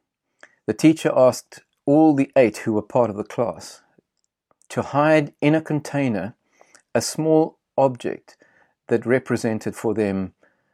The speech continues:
the new life that comes in spring. She was concerned that with Stephen, um, not being able to grasp sometimes, not being able to keep up,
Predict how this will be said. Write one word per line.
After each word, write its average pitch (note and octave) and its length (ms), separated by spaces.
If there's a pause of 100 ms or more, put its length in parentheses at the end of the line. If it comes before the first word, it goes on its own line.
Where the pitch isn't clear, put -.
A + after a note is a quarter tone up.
(120)
the G#2+ 100
new A2+ 240
life G#2 400
that - 220
comes G2+ 320
in F#2+ 80
spring. - 420 (2000)
She - 120
was D#3+ 100
concerned D#3+ 560
that A#2+ 180
with B2 160
Stephen, C3 680 (260)
um, G#2+ 480
not B2 320
being B2 160
able A2+ 280
to G#2+ 380 (500)
grasp A#2+ 360
sometimes, A#2 640
not A2 120
being A2 160
able G#2 200
to - 80
keep - 300
up, - 300